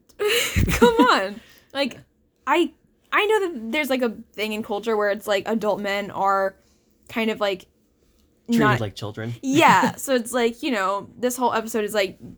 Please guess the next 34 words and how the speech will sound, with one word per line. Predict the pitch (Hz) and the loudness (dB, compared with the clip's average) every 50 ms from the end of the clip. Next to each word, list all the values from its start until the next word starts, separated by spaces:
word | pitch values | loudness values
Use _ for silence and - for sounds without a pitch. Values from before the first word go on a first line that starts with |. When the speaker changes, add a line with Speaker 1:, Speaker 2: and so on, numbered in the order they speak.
| _ - 202 185 | _ -20 -8 -2
Speaker 1:
George | 226 220 220 220 208 | 2 2 2 2 0
is | 190 - | -4 -6
kind | - 226 208 214 | -6 -4 -6 -6
of | 214 | 0
absent | 214 180 185 190 180 - 208 196 214 | 2 2 2 2 2 -4 -6 -8 -8
and, | 208 208 | -8 -6
like, | 196 196 - | -6 -6 -4
all | 180 196 190 | -4 -4 -4
he's | 196 196 196 | -4 -6 -6
really | 196 196 190 | -4 -4 -4
expected | 185 - 196 185 208 202 | -4 -6 -8 -8 -8 -8
to | 185 190 | -8 -6
do | 180 190 185 185 | -2 0 0 0
is, | 180 - | 0 -4
like, | 190 196 190 180 | -6 -8 -8 -4
go | 196 185 180 | -2 -2 0
on | 185 185 180 | 0 0 -2
the | 170 | -4
hike | 175 - 175 180 180 180 202 | -2 -2 -4 -4 -4 -4 -8
and, | 185 185 | -8 -8
like, | 185 160 160 170 | -8 -8 -8 -6
get, | 196 185 165 - - | -6 -4 -4 -6 -6
like, | 190 180 170 175 - - - - | -8 -8 -8 -8 -10 -16 -12 -10
the | 208 | -10
groom | 190 180 190 170 196 202 | -6 -6 -6 -6 -6 -8
to | 185 | -8
church, | 180 - - 170 170 170 - - | -10 -10 -8 -8 -8 -8 -8 -12
and | 180 160 | -14 -14
it's, | 160 - - | -12 -10 -8
like, | 180 185 180 - - _ _ _ _ _ _ _ _ _ _ _ _ _ _ _ _ _ _ | -6 -6 -6 -8 -12 _ _ _ _ _ _ _ _ _ _ _ _ _ _ _ _ _ _
he's | - - 440 539 571 539 508 | -2 2 4 4 4 6 6
the | 440 392 349 | 6 6 6
adult | 254 226 214 214 208 - - | 4 2 0 -2 -2 -4 -4
here. | 220 202 117 104 - - | -8 -8 -8 -8 -8 -10